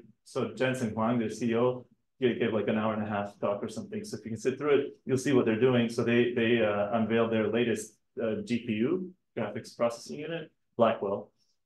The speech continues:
And if you look at that, you will see it's a, it's a big board, and there are two big, uh, processors, but they're actually packages, and then there's, uh, like, a chip and lots of little memory chips around it.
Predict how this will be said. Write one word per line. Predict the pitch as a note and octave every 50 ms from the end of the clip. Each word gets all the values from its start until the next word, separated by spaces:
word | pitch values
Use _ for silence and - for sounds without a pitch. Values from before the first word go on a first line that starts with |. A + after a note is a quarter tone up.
| _ -
And | C3+ B2+ B2 B2+ B2 - - -
if | B2 -
you | C#3 C3+
look | D#3 F#3+ F#3+
at | C3 G#2+
that, | A2 G#2+ A2 A2+ - B2
you | B2
will | B2 A2+
see | - - - B2 A#2+ A#2 A2+ - - - _ _ _ -
it's | B2+ B2 - B2
a, | A2+ G#2+ G#2+
it's | A#2 A2+ -
a | A2+ F#2+ - - _ _ -
big | C#3+ D3 B2+ A2+ G2+
board, | B2 A#2+ A2 G2+ G2+ G2+ A2 A2+ - - _ _ _ _ _ _ _ _ _
and | C3 A#2 A2 G#2+ G#2+ G#2+
there | G#2+ A2
are | G#2+ - - - - _ _ _ _
two | - C#3+ C#3 C#3 C3
big, | A#2+ B2+ B2 A#2+ A2 - - - _ _ _ _ _ _ G2
uh, | A2+ A2 G2+ G#2 G2+ - - -
processors, | - C3 C3 B2 C3 - - A#2 A2 A2 A2 -
but | A2+ -
they're | B2 B2 B2
actually | A#2+ A#2+ - - A#2 A2
packages, | - - A#2 A2 - - G#2+ G2 A2+ A2 G#2+ - - -
and | A2+ G#2 G2+
then | G2+
there's, | G2+ G#2 G2+ - A#2
uh, | A2
like, | G#2+ G#2+ G2+ -
a | G#2+
chip | - - C#3+ C3 - -
and | A2+ G2+ G#2
lots | A2+ A#2+ A#2+ A#2+ -
of | C3+ A#2 A2
little | A2+ A2 A2 G#2+
memory | G#2+ A2 A2+ A2+ A2 G#2+ G2 -
chips | - G#2+ G2+ - -
around | A2+ - A2 G#2 G2+ G2+ G#2
it. | -